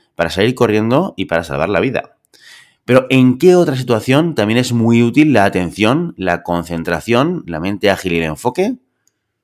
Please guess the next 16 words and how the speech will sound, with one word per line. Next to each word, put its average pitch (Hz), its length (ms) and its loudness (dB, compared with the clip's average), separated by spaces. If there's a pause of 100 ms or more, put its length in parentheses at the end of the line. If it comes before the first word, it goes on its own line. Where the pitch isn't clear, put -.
(400)
Pues 73 220 -4
exacto, - 500 -10 (100)
en 82 140 -8
el 73 140 -6
trabajo. 73 500 -2 (400)
Estimulando 123 720 2
estos 117 300 0
dos 127 180 -2
neurotransmisores 110 920 0
conseguimos 117 420 -4
ser 120 140 -2
muchos 113 320 -4
ma-, 110 160 -2
mucho 120 180 -4
más 123 140 -2
activos, 101 540 -4